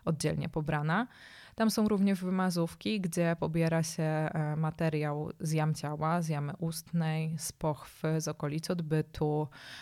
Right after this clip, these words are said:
a, z uszu również, bo tam też przy na przykład szarpaniu włosami może się znajdować jakiś materiał. Mm,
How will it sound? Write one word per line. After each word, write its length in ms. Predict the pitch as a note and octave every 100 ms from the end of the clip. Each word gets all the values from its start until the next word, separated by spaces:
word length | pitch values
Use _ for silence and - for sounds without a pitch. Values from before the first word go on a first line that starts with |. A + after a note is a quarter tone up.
| -
a, 420 | E3 D3+ D3+ D#3 -
z 180 | E3 D#3+
uszu 420 | F#3 E3 - G3 G#3 -
również, 460 | - D3+ D#3+ F#3+
bo 100 | F3+
tam 320 | E3 D#3 D3+ D#3+
też 220 | D#3 -
przy 180 | - D#3+
na 100 | D3
przykład 260 | - -
szarpaniu 520 | - D#3+ D#3 D#3 D#3
włosami 460 | D#3 D#3 - D3+ D3
może 300 | D3 C#3 D3+
się 140 | -
znajdować 520 | D#3+ D#3 D3+ C#3 D3 -
jakiś 260 | C#3+ -
materiał. 600 | D#3 D#3 D3 D3+ E3+ A3 - - - - - F#3
Mm, 640 | F3+ F3 F3 E3+ E3+ F3